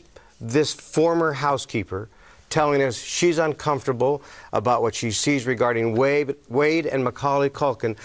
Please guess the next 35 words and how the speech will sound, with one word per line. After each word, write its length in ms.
but 120
Wade 420
and 140
Macaulay 460
Culkin 520
do 160
not 220
come 180
in 240
and 200
tell 240
us 180
that, 180
that 180
anything 440
was 120
wrong. 380
Michael 300
has 180
already 240
conceded 600
he 140
slept 480
in 120
a 40
bed 260
with 160
kids. 300
We 300
might 360
not 200
approve 340
of 100
it, 140
but 200